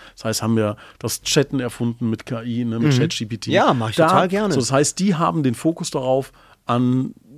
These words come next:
Speaker 1: jeden,
Speaker 2: Das ist
Speaker 1: jedermann,
Speaker 2: anwenderfreundlich.
Speaker 1: ganz genau,
Speaker 2: Genau.
Speaker 1: anwenderfreundlich.
Speaker 2: Ja, ja, genau.
Speaker 1: So, aber wir sind ja jetzt hier nicht normale Anwender, ne, die sagen, „Wie verarbeite ich denn jetzt den Salbei, äh, in meiner, in meiner Butter?“,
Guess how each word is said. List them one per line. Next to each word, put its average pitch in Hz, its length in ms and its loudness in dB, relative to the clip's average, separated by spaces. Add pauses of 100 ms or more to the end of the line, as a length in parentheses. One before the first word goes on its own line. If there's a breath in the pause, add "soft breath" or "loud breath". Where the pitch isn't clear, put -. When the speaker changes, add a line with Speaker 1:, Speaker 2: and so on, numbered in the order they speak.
(180)
Speaker 1:
jeden, 175 540 4
Speaker 2:
Das 240 100 4
ist 240 80 -2 (160)
Speaker 1:
jedermann, 170 60 4 (100)
Speaker 2:
anwenderfreundlich. 180 420 4
Speaker 1:
ganz 254 220 6
genau, 165 160 6
Speaker 2:
Genau. 208 120 4
Speaker 1:
anwenderfreundlich. 143 380 4
Speaker 2:
Ja, 240 80 2
ja, 226 60 0
genau. 123 140 -2 (200 loud breath)
Speaker 1:
So, - 220 4
aber 165 300 4
wir 147 80 6
sind 170 160 2
ja 175 80 8
jetzt 160 200 4
hier 180 220 2
nicht 170 320 2
normale 151 420 4
Anwender, 107 540 2
ne, 127 160 4
die 135 100 2
sagen, 127 460 2
„Wie 139 140 -2
verarbeite 127 480 0
ich 127 80 -8
denn 127 80 -4
jetzt 120 160 -6
den 131 100 0
Salbei, 123 460 0
äh, 104 340 -4
in 110 60 2
meiner, 95 340 -2
in 101 100 0
meiner 92 240 -2
Butter?“, 95 300 -2